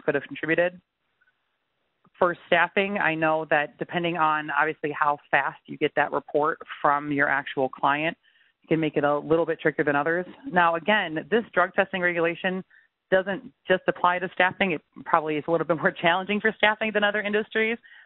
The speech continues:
but it applies across the board. So your client should already be making this change where they're not necessarily doing drug testing across the board. They're only doing it on a specific case basis. If they're not, it may be good to talk to them a little bit about the regulation change,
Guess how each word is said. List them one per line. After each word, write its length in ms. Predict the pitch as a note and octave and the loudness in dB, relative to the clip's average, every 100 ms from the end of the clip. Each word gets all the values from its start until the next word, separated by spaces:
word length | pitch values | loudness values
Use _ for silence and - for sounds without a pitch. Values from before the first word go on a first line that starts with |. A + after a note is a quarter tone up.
| _ | _
but 120 | F#3 | 0
it 100 | F#3+ | 0
applies 360 | F#3 - A#3+ B3 | 0 2 2 0
across 300 | G#3+ F#3 E3+ - | -2 0 0 -2
the 60 | C3+ | -4
board. 340 | D3 C3+ - | -2 -2 -4
So 60 | F#3 | -2
your 180 | F#3+ G#3 | -2 -2
client 420 | - A#3 A3+ F3+ - | 0 0 0 -8 -6
should 140 | F#3+ | -2
already 320 | C#3+ E3 D#3+ | 2 2 0
be 120 | D#3+ D#3+ | -10 -6
making 360 | D#3 D3+ D3 | -4 -4 -6
this 120 | D3 C#3+ - | -8 -8 -6
change 340 | D#3 - - - | -6 -6 -4 0
where 140 | D3 | 2
they're 180 | D3+ D3 | 2 2
not 260 | D#3+ D3+ | 4 2
necessarily 600 | D3 - D3 D3+ D3 D3 D3 | 0 -10 -2 0 0 -4 -4
doing 340 | D3 D3 C#3+ - | -2 -2 -4 -2
drug 180 | D3 | 0
testing 280 | C#3 B2+ C#3 | 0 -2 -4
across 240 | C3 C3+ - | 0 0 0
the 60 | - | -2
board. 280 | D3 D3 C#3+ | 0 0 -2
They're 120 | C3+ | -2
only 260 | C#3 C#3 C#3 | -2 -4 -4
doing 220 | C3+ C3+ | -4 0
it 100 | C3+ | -2
on 140 | C3 | -2
a 60 | C3 | -6
specific 360 | - - - - _ _ _ _ _ _ - | -10 -12 -12 -14 _ _ _ _ _ _ -2
case 200 | E3 C#3 - | -2 -2 0
basis. 400 | D3 C#3 - - - _ - - - - - _ | 0 0 -6 -6 -8 _ -20 -20 -20 -20 -20 _
If 140 | G3 - | -2 2
they're 140 | F3+ | 2
not, 340 | F3+ F3 F#3+ G3+ | 2 2 2 -2
it 100 | D#3+ | -6
may 200 | D#3+ E3 | -4 -6
be 160 | E3 D3+ | -6 -6
good 240 | E3 D#3+ D#3+ | -2 -2 -2
to 200 | D#3 C#3+ C3+ - | -2 -2 -4 -4
talk 220 | D3 D#3 | -2 -2
to 60 | - | -2
them 100 | E3+ | -2
a 40 | |
little 180 | D#3+ D#3+ | -2 -2
bit 100 | D#3+ | -2
about 340 | C#3+ C#3+ D3 D#3 | -2 0 -2 0
the 60 | |
regulation 520 | D3+ D3+ D3 D3 D#3+ | -2 -2 -6 -6 -10
change, 400 | D3+ D#3 D#3+ F#3 | -4 -2 0 -2